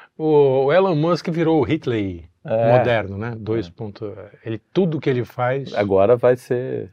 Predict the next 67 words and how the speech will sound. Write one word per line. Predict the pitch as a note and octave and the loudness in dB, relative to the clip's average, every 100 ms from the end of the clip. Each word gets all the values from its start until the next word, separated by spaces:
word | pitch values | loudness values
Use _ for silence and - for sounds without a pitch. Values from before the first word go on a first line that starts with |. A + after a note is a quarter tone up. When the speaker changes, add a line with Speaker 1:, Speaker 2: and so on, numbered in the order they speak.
| - | -14
Speaker 2:
vai | G#2 G2+ | -10 -4
causar | G#2 G2+ G#2 | 0 2 2
problema. | A2 A2 F#2 F#2+ | 0 -2 -2 -6
Speaker 1:
É. | E2+ - F#3+ | -10 -10 -4
Eu | A3+ | -2
não | B3 | 2
gostei | G#3 D#3+ F3 | 0 2 0
daquele | D#3 D3+ C#3+ | 0 -2 -4
X | - C3 B2+ G#2+ | -6 -2 -2 -2
lá, | G2+ F2+ | -6 -10
não. | F2 E2 - | -14 -8 4
Speaker 2:
Não, | E3+ | 4
eu | |
também | D3+ F#3+ F#3 | 4 4 4
não. | B2+ F#2+ E2+ | 2 2 2
Speaker 1:
Eu | C#3+ | 4
Speaker 2:
Parece | F#3+ G3+ - | 6 6 6
que | |
é | G#3 | 6
Speaker 1:
achei | G3 | 6
Speaker 2:
Xvideos. | B2+ A#2 A#2 D#3 G2+ F#2 | 2 -4 -2 -2 -2 -6
Eu | G#2 | -4
tô | D#3+ | 2
Speaker 1:
É | F3 | 2
que | F3+ | 4
eu | A3 G#3+ | 4 6
também. | D#4 A#3+ | 6 8
Speaker 2:
toda | G#3+ A3+ | 10 10
hora | G3+ G3+ F#3+ | 10 8 6
que | F#3 | 8
eu | |
olho, | G3+ | 8
Speaker 1:
Foi | G3 | 8
Speaker 2:
eu | |
falo, | G3+ E3+ | 6 4
Speaker 1:
pra, | - | 2
Speaker 2:
"Puta, | G#3+ F#3 | 2 4
Speaker 1:
será | F#3 A3 | 4 6
Speaker 2:
que | |
Speaker 1:
que | G#3+ | 6
é | |
a | |
nossa | E3+ A3+ F#3 | 6 6 8
Speaker 2:
porcaria | D#3+ D3 | 6 8
é | E3 D3 C#3+ | 6 6 6
Speaker 1:
mente | A2+ G2+ | 4 2
Speaker 2:
essa?" | F#2+ _ | -4 _
Ah, | - C3 | 2 2
Speaker 1:
poluída | - D#3 C#3 B2+ C#3 D3+ | 6 4 6 6 6 6
Speaker 2:
poluída, | B2 | 4
Speaker 1:
que | F2+ | 2
só | - A#2 | -2 -2
pensa | - B2 C3 | 0 -2 -2
Speaker 2:
totalmente | A#2 | -4
Speaker 1:
ali? | C3+ | -2
Speaker 2:
poluída. | E3+ D#3 A#2 G#2 - | -2 -2 -4 -8 -8
Speaker 1:
É, | F#3+ G3 | -6 -2
pode | F#3 E3+ | -2 -2
ser. | - C#3 | 0 0
Speaker 2:
Totalmente | B2 D3+ F3 D3 D3+ | 0 -2 -2 -6 -8
poluída. | - D3+ A#2 | -4 -2 -2
Speaker 1:
Mas | A#2 D3+ C3+ | 0 -2 0
aquele | D3 - D#3+ F3+ D3+ | -2 0 -2 0 -2
X | - D#3 D3+ | -4 -2 -2
lá | - G3+ | 0 -4
não, | A3+ G#3+ B2+ G2+ E2+ - | -6 -8 -6 -6 -10 -16
pô, | - | -18